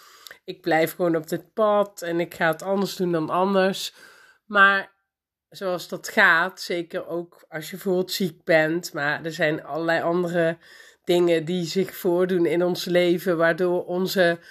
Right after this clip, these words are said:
standvastigheid, onze wilskracht, eh, zwakker wordt. Ik merkte met de dag dat ik eigenlijk steeds minder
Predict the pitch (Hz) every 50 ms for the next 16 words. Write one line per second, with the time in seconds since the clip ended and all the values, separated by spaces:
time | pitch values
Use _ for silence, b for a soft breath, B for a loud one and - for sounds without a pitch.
0 | B B B _ - - 214 180 180 - - - - 226 214 202 190 - - -
1 | - - - 190 175 175 180 185 185 190 - 185 180 185 170 170 170 170 185 185
2 | 190 185 - - - - 180 175 170 165 - - - - 175 160 160 160 160 160
3 | 165 160 - 160 147 156 180 180 175 180 - 196 170 156 147 147 165 175 - -
4 | - - - B B B B B B B B B B B B B B B B B
5 | _ _ 214 196 190 - - 202 190 185 190 190 185 185 - - 185 175 170 170
6 | 175 175 - - _ _ _ _ 175 180 190 208 214 - - 196 151 - 180 165
7 | 175 208 233 - - - - - 202 185 180 185 180 - - 160 175 175 170 185
8 | 185 - - - - 196 185 185 190 185 - - 185 180 180 175 180 190 214 208
9 | 202 196 190 190 185 180 - - - -